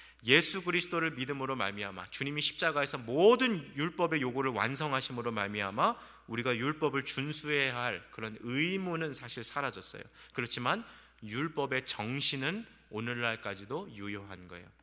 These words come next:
예수님이 오셔서 뭐라고 말씀하셨어요? "내가 율법을 폐하러 온 것이라고 생각하지 마라. 나는 율법을 완성하러 오셨다"라는 거예요. 율법의 정신은 지금도 유효한 거예요. 율법의 정수인 십계명은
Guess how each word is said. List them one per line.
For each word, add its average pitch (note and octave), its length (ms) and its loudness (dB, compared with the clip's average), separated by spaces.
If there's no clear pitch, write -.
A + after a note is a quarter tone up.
예수님이 A#2 400 -4
오셔서 G#2 480 -6
뭐라고 G2+ 340 -6
말씀하셨어요? G2 720 -12
"내가 G#2+ 220 -8
율법을 A#2 500 -6
폐하러 G#3 440 -6
온 A#2+ 180 -8
것이라고 G#2 360 -10
생각하지 C3 420 -16
마라. A#2+ 340 -12
나는 A2 200 -8
율법을 B2 400 -4
완성하러 B2+ 640 -2
오셨다"라는 - 460 -12
거예요. - 140 -20
율법의 C#3 680 -2
정신은 C#3 680 -2
지금도 A#2 460 -6
유효한 F#2+ 380 -12
거예요. - 160 -14
율법의 D3+ 800 4
정수인 D3 1040 0
십계명은 E3+ 840 2